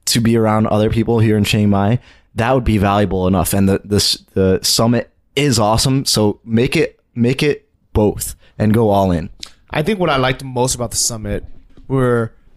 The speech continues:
Speaker 2: two things that weren't even planned.
Speaker 1: <laughs> I wanna talk about one
Speaker 2: Yeah, go
Speaker 1: highlight
Speaker 2: ahead.
Speaker 1: of it, actually.
Speaker 2: Go ahead. Jump on it.
Speaker 1: <laughs> Okay, okay, 'cause you just, when you talk about the highlight, man, even just thinking about it, man, <sighs> when you got up on stage at the end of the day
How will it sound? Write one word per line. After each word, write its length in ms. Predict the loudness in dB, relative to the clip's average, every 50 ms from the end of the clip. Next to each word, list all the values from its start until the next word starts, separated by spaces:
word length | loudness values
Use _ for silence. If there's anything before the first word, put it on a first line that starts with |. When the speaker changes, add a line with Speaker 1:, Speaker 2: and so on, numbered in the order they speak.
| _ _ -6
Speaker 2:
two 160 | -4 -4 -2
things 180 | -2 -2 -2 0
that 100 | 0 0 0
weren't 100 | 0 -2
even 120 | -4 -6
planned. 380 | -8 -6 -6 -4 -4 -2 -2 -2
Speaker 1:
<laughs> 20 |
I 180 | 0 0 2 2
wanna 220 | 2 2 2 0
talk 200 | 0 0 0 0
about 200 | 0 0 0 2
one 280 | 2 2 0 0 -2 -4 -12 _ _ _ _
Speaker 2:
Yeah, 140 | -2 0 0
go 40 | 0
Speaker 1:
highlight 380 | 0 0 0 2 2 2 2 2
Speaker 2:
ahead. 120 | 2 0 0
Speaker 1:
of 0 |
it, 60 | -2 -2
actually. 380 | 0 0 0 0 0 0 0 0
Speaker 2:
Go 60 | 0
ahead. 200 | 2 0 0 -2 -4 -12 -18 -10 -4
Jump 200 | -4 -4 -2 -2
on 100 | -6 -6
it. 160 | -6 -10 -10 -12 -6 -2
Speaker 1:
<laughs> 160 | 0 2 2 2
Okay, 400 | 2 2 2 2 2 2 2 2
okay, 340 | 0 0 2 2 2 2
'cause 300 | 2 2 0 0 0 -4 -6 -12 -20 -20 -20 -20 -12 -2
you 100 | 0 2
just, 300 | 2 2 2 0 -2 -6 _ _ _ _ _ _ _ -2
when 80 | 0
you 60 | 0
talk 160 | 2 2 0 2
about 180 | 2 0 2
the 60 | 2
highlight, 440 | 0 2 2 2 2 2 2 0 -4 _ _ _ _ _ _ -10 -8 -6 -6 -8 -10 -14 _ _ _
man, 340 | -4 -2 0 0 2 2 2
even 180 | 2 2 2 2
just 160 | 0 0 0
thinking 220 | -2 0 0 0 2
about 200 | 2 2 2 2
it, 60 | 2
man, 240 | 2 2 0 -2 -4 -6 _ _ _ _ _ -8
<sighs> 600 | -6 -6 -6 -8 -10 -18 -20 _ _ _ _ _
when 240 | -2 0 0 2 2
you 260 | 2 2 0 0 0
got 160 | 0 0 0
up 160 | 0 0 0 -2
on 120 | -2 -2
stage 580 | -2 -2 0 2 2 2 0 0 -2 -4 -6 -8 _ _ _ -2
at 180 | -2 -2 0
the 120 | 0 0 2
end 120 | 2 2
of 60 | 0
the 80 | 0 0
day 360 | 2 2 2 0 0 -4